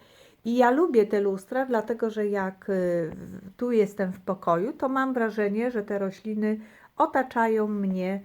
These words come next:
wszędzie. Ja spróbuję wam tu pokazać, y, tą, te łosie rogi tutaj, ale to myślę, że nie widać <clears throat> dobrze, bo to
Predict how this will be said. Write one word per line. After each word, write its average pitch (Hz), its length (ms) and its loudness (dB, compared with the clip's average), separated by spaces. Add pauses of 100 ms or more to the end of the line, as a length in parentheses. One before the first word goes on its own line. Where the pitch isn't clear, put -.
(400)
wszędzie. 165 460 0
Ja 233 140 0
spróbuję 247 580 -4
wam 196 260 0
tu 202 120 -6
pokazać, 196 760 -4 (480)
y, - 40 -6 (540)
tą, 185 340 -6 (840)
te 202 140 -4
łosie 202 460 0
rogi 196 360 -2
tutaj, 196 580 -4 (100)
ale 226 220 -2
to 214 140 -4
myślę, 196 280 -2
że 190 100 -4
nie 185 180 -2
widać 196 360 -2 (360)
<clears throat> 190 460 6
dobrze, 196 260 4
bo 180 120 0
to 170 220 -4